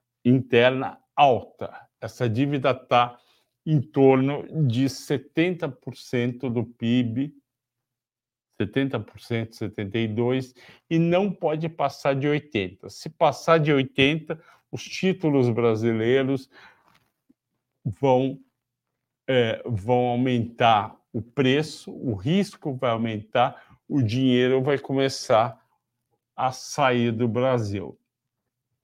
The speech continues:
Vide Argentina. Então, o que que todo mundo, os economistas que fazem conta, entendem de equilíbrio fiscal, entendem de risco país, falam pro governo: "Não gere",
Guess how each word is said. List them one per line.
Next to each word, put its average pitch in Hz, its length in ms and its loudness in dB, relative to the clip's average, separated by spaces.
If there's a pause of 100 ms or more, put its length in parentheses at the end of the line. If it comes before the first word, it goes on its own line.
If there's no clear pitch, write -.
(320)
Vide 110 340 -2
Argentina. 110 680 -6 (460)
Então, 196 320 4
o 180 60 0
que 233 220 -2
que 233 160 -2
todo 185 420 4
mundo, 143 460 2
os 123 180 -4
economistas 113 920 -4
que 104 140 -12
fazem 101 440 -8
conta, 120 460 -10
entendem 107 720 -2 (460)
de 110 160 -4
equilíbrio 107 640 -4
fiscal, 120 640 -6
entendem 120 580 -2
de 104 160 -2
risco 104 420 -6
país, 120 480 -6 (400)
falam 127 380 2
pro 127 180 -4
governo: 110 500 -4
"Não 185 600 -2
gere", 120 640 2